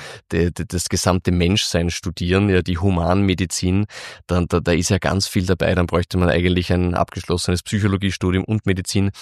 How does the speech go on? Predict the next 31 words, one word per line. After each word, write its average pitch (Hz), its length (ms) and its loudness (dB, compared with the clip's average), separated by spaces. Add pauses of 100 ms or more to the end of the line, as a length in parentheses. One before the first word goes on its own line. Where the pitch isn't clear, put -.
(460)
Natürlich 117 440 2
muss 113 140 2
der 107 120 -2
Fokus - 640 -2 (360)
auf 95 220 2
irgendeiner, 95 640 2
auf 85 180 0
einem 90 180 0
speziellen 90 500 -2
Gebiet 95 420 -4
ruhen. 95 280 0 (1040)
Was 113 200 0
wir 110 80 4
mittlerweile 113 460 2
aber 92 140 0
schon 101 360 0
haben, 113 480 2
dass 98 200 -2
die, 92 400 0 (180)
die 98 60 -2
Psychologie 107 640 0
schon 104 220 0
noch 104 320 0
mehr 92 360 2
Einzug 90 420 -2
gefunden 87 440 -4
hat 80 160 -2
in 98 120 2
das 95 160 0
Medizinstudium 85 760 -2
heutzutage. 76 680 -2